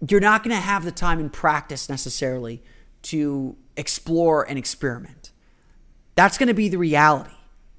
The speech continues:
of this season. There's no time to do anything. A lot of stuff's gonna be taped together, it feels like.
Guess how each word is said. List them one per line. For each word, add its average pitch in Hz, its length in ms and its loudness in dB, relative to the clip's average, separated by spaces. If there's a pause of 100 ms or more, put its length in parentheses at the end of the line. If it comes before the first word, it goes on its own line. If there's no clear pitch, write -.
(200)
of 131 500 0 (540)
this 165 200 2
season. - 400 2 (680)
There's 175 220 2
no 196 140 2
time 185 480 10
to 175 100 -4
do 156 400 -6
anything. 156 480 -6 (1200)
A 156 80 0
lot 175 220 6
of 202 80 0
stuff's 185 260 -2
gonna 165 200 -4
be 143 280 -6 (180)
taped - 360 12
together, 156 340 -2 (400)
it 131 140 -8
feels 120 280 -12
like. - 220 -18